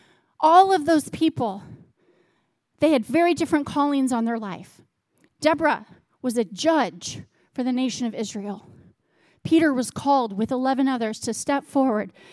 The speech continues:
and take the gospel of Jesus and start the church. Gideon and Joshua were both called as warriors, as conquerors.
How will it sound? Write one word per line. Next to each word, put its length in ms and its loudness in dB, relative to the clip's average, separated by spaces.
and 80 -16
take 200 -4
the 80 -4
gospel 640 -6
of 140 -12
Jesus 440 -2
and 140 -8
start 320 -6
the 60 -6
church. 560 -12
Gideon 380 6
and 160 4
Joshua 500 -2
were 160 0
both 300 4
called 300 2
as 240 -4
warriors, 880 -2
as 140 -4
conquerors. 880 -2